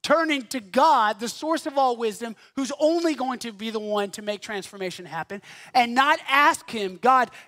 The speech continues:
give me wisdom in how I'm supposed to preach and teach. Where do you want me to go? How do you want me to say it? What do you want me to say?" And the thing is that that happens to all of us in so many of our life,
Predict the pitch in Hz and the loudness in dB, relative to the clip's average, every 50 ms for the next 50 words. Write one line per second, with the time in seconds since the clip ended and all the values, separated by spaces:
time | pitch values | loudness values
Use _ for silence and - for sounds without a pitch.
0 | _ _ 180 277 320 320 330 330 339 311 302 269 240 240 277 294 302 254 208 196 | _ _ 0 2 2 2 2 2 2 2 2 0 0 0 2 2 2 2 0 -2
1 | 247 226 214 208 185 - - - 269 277 262 262 254 247 - 233 208 - - - | -2 -2 -2 -4 -4 -4 0 2 4 4 4 2 0 -2 -4 -6 -8 -6 -2 0
2 | 269 262 269 254 - - _ _ _ - 220 - - - 277 269 254 208 - - | 0 0 0 -2 -8 -16 _ _ _ -6 -6 -4 -6 -6 -4 -4 -4 -4 -6 -8
3 | 214 196 - - 269 220 175 - 180 170 180 226 285 330 339 330 294 277 269 254 | -10 -8 -6 -6 -6 -6 -6 -10 -12 -4 0 2 4 4 4 4 2 0 -4 -4
4 | 254 262 240 220 208 202 185 196 180 - - - - - - 269 302 320 311 302 | -4 -6 -6 -8 -10 -8 -6 -6 -8 -8 -10 -14 -8 0 4 4 6 4 4 2
5 | 277 269 254 254 247 233 220 190 - - - 202 180 175 175 180 247 302 330 311 | -2 -2 -2 -4 -4 -4 -8 -10 -10 -8 -8 -8 -8 -8 -4 0 0 0 2 0
6 | 311 285 254 240 220 196 175 160 - - 202 170 135 123 - _ _ _ _ _ | 0 0 0 -2 -2 -6 -8 -8 -10 -10 -12 -12 -12 -12 -18 _ _ _ _ _
7 | _ _ _ _ _ _ _ _ _ _ _ _ - 208 220 202 - - 339 339 | _ _ _ _ _ _ _ _ _ _ _ _ -12 -10 -10 -10 -6 0 2 2
8 | 330 302 285 262 196 220 240 220 - 294 311 277 311 311 302 262 208 180 220 214 | 2 2 0 -2 -2 -2 -2 -2 -2 -2 0 0 0 0 -2 -6 -6 -4 -4 -4
9 | - 240 254 302 339 359 320 269 202 202 196 - - 208 202 - - - - 311 | 0 2 2 4 4 4 2 0 0 -2 -6 -8 -10 -14 -16 -16 -16 -10 -4 -2
10 | 330 349 370 359 349 320 269 240 202 208 196 185 180 196 208 190 160 - - | 0 0 0 0 -2 -2 -2 -2 -2 -4 -4 -4 -2 -2 -2 -2 -2 -4 -10